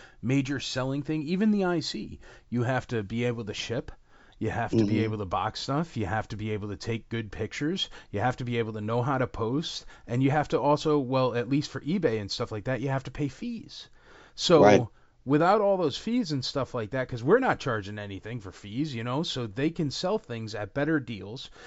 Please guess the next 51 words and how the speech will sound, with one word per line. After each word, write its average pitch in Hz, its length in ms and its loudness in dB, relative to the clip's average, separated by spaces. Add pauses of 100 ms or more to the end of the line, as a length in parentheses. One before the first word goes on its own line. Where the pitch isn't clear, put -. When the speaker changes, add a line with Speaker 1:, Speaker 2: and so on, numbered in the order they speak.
(180)
Speaker 1:
that 135 120 -4
you 135 140 -2
can 135 220 -4
pick - 320 -4
it 190 80 0
up 170 260 2
in 147 200 0
your 147 160 0
hand. 139 420 -4
If - 140 -14
you're 139 100 -2
looking 160 260 -2
for 131 160 -8
a 113 80 -2
twenty 139 360 -6
thousand 127 340 -4
dollar 120 240 -2
piece, - 380 -8 (280)
it 202 140 0
is 143 120 -2
Speaker 2:
Mm-hmm. 101 220 2
Speaker 1:
much 175 300 4
nicer 156 420 -4
to 98 80 -6
hold 131 280 -2
it 131 100 -4
in 123 100 -4
your 113 140 -8
hands 135 340 -4
and 98 200 -6
look 139 180 -4
at 107 140 0
it 98 100 -6
really 110 300 -6
good 123 260 -4
before 123 300 -10
you 107 120 -6
hand 110 240 -8
over 107 180 -6
twenty 101 280 -10
grand. 98 400 -8 (420)
Speaker 2:
Mm-hmm. 117 40 2
Speaker 1:
Um, 104 580 6
and 131 220 -2
that's 147 240 -2
what 139 140 -2
this 135 180 -4
kind 127 200 -6
of 104 80 -8
thing, 143 280 -6
that, 120 220 -6